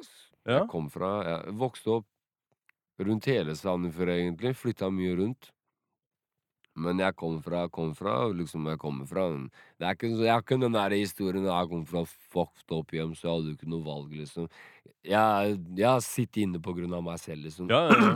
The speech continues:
Speaker 1: <clears throat> Det er ikke noe sånn, jeg kan ikke, jeg kan ikke skylde på foreldrene <laughs> mine eller noe, fordi det er, de, de, de, bare at de tok meg med til Norge fra Kosovo, eh, sier seg selv at de ville gi meg et bedre liv, skjønner
Speaker 2: Ja.
Speaker 1: du? Så de,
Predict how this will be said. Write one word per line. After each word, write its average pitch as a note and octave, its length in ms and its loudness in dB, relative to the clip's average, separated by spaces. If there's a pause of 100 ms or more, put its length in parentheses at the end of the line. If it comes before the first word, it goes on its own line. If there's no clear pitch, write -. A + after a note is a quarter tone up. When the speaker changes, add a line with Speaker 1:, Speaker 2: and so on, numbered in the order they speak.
Speaker 1:
<clears throat> E2 140 -12
Det G#2 80 0
er F2 80 -4
ikke G#2 100 -4
noe A2+ 100 -6
sånn, G2+ 140 -6
jeg G2 100 -4
kan F#2 140 -8
ikke, G2+ 240 -4
jeg - 400 -2
kan G#2+ 80 4
ikke G2+ 160 0
skylde G#2 240 2
på D#2+ 100 -6
foreldrene E2 540 -2
<laughs> A2+ 60 0
mine G#2 180 -2
eller G2+ 160 -2
noe, G#2+ 160 -2
fordi F#2+ 260 0 (960)
det F#2+ 120 2
er, F#2+ 140 2
de, G2+ 220 2 (120)
de, G2 280 0 (260)
de, F2 240 2 (800)
bare G#2+ 340 4
at G#2 60 -2
de G#2+ 100 -2
tok G2+ 240 0
meg G2+ 160 4
med G2+ 180 0
til G2+ 200 -2 (760)
Norge G2+ 460 4
fra A2+ 200 6
Kosovo, G#2 840 0
eh, F#2 320 2
sier F#2+ 300 -2
seg F#2+ 200 0
selv F2+ 260 -2
at E2 80 -6
de F#2 100 -2
ville F2+ 200 -2
gi F#2+ 200 -2
meg F#2+ 140 -6
et G#2+ 160 -6
bedre G#2+ 340 2
liv, A2 280 2
skjønner G2+ 360 0
Speaker 2:
Ja. G2+ 40 0
Speaker 1:
du? - 200 -14 (240)
Så G#2+ 240 0 (400)
de, G2 240 2